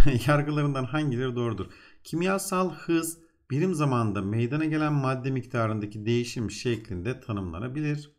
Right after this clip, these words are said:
Tepkimelerin hızları tepkime süresince azalır. Evet, başlangıçta en yüksek, gittikçe azalır diyoruz. Tepkimelerin hızları ortamda meydana gelen fiziksel değişimlerle izlenebilir. İşte bizim şimdi anlattığımız husus arkadaşlar bu.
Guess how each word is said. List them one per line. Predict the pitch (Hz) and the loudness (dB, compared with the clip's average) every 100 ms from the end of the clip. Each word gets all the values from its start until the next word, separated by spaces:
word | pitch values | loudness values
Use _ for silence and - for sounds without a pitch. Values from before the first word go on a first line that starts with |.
| - - - - _ | -20 -20 -20 -20 _
Tepkimelerin | 180 170 185 190 185 180 | -6 -6 -4 -2 0 -2
hızları | 151 156 160 165 | -4 -4 -4 -4
tepkime | 165 156 160 156 | -6 -6 -6 -8
süresince | - 156 151 151 143 | -4 -2 0 0 -2
azalır. | 143 120 123 123 | -4 -4 -4 -4
Evet, | 131 127 | -6 -6
başlangıçta | 127 127 120 120 120 120 | -4 -4 -4 -4 -4 -6
en | 123 | -6
yüksek, | 135 131 - 135 - | -6 -6 -8 -10 -12
gittikçe | 117 113 123 | -16 -12 -10
azalır | 104 104 98 | -6 -6 -8
diyoruz. | 92 87 113 - - - - | -8 -10 -10 -14 -20 -20 -6
Tepkimelerin | 185 185 170 165 143 120 | -6 -4 -6 -2 -2 -2
hızları | 117 113 101 92 135 - - - - | -4 -6 -6 -6 -10 -20 -20 -20 -8
ortamda | 117 123 156 175 196 | -6 -4 -4 -2 -2
meydana | 175 156 156 | -2 -2 -2
gelen | 139 135 139 | -2 -4 -6
fiziksel | 131 139 - 139 120 | -8 -10 -4 -4 -2
değişimlerle | 123 120 127 127 117 104 135 | -4 -4 -4 -4 -2 -4 -4
izlenebilir. | 110 110 113 113 | -6 -6 -6 -6
İşte | 131 120 | -10 -8
bizim | 117 107 | -8 -8
şimdi | - 165 139 | -8 -6 -4
anlattığımız | 117 110 107 110 104 - | -4 -6 -8 -10 -10 -10
husus | 117 107 | -10 -8
arkadaşlar | 101 90 90 90 92 87 110 | -8 -8 -12 -14 -14 -14 -8
bu. | 135 127 - | -6 -6 -10